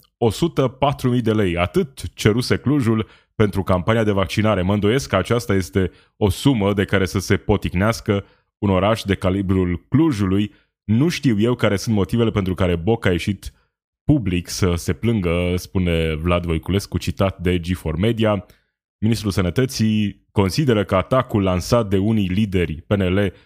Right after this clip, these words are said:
la adresa sa are doar un scop politic intern pe care nu și-l permite el să îl comenteze. Sigur, întotdeauna, la nivelul ăsta, atunci când sunt contre de genul ăsta,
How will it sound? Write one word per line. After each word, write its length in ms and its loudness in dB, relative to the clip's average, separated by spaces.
la 140 0
adresa 360 -2
sa 180 0
are 380 0
doar 280 0
un 140 0
scop 400 -2
politic 840 -2
intern 640 0
pe 100 0
care 240 2
nu 120 0
și-l 220 0
permite 420 -2
el 460 -2
să 520 -4
îl 140 0
comenteze. 600 -2
Sigur, 440 0
întotdeauna, 1040 0
la 140 2
nivelul 360 2
ăsta, 200 -2
atunci 280 0
când 240 0
sunt 320 -2
contre 440 0
de 100 -2
genul 280 0
ăsta, 380 -2